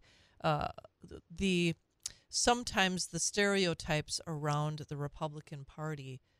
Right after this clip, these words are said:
seem to be that, you know, we're, uh, whatever. Y-, I'm not gonna even repeat the stereotypes, but, I mean, I think, I feel like we need to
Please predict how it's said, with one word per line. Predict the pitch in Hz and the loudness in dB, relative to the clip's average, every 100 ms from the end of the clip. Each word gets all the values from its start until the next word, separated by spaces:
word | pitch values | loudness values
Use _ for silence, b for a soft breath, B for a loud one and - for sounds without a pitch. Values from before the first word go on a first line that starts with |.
| _ _ | _ _
seem | - - 180 165 160 | -8 -2 2 2 0
to | - 175 156 151 151 - | -4 -4 -2 -2 -4 -6
be | 170 156 147 143 135 | 0 2 2 -2 -4
that, | 147 135 135 - - - | -2 0 -2 -6 -14 -14
you | 147 | -10
know, | 135 | -8
we're, | 131 135 131 131 - _ - | -8 -8 -8 -8 -12 _ -16
uh, | - | -16
whatever. | - 160 143 127 - | -4 0 0 -2 -4
Y-, | 196 - | -2 2
I'm | 190 | 2
not | 196 185 | 2 -2
gonna | 165 | -4
even | 151 143 | -6 -8
repeat | 143 - 135 | -12 -16 -14
the | 143 | -12
stereotypes, | - - - - - - - | -10 -8 -8 -10 -10 -10 -8
but, | - 143 - | -4 -6 -4
I | 151 | -6
mean, | 151 151 | -6 -4
I | 156 | -4
think, | - 165 - | -4 -8 -8
I | - | -8
feel | 349 190 | -2 0
like | 175 165 | 0 0
we | 165 | -2
need | 156 160 156 | -4 -4 -4
to | - 156 147 | -2 0 -2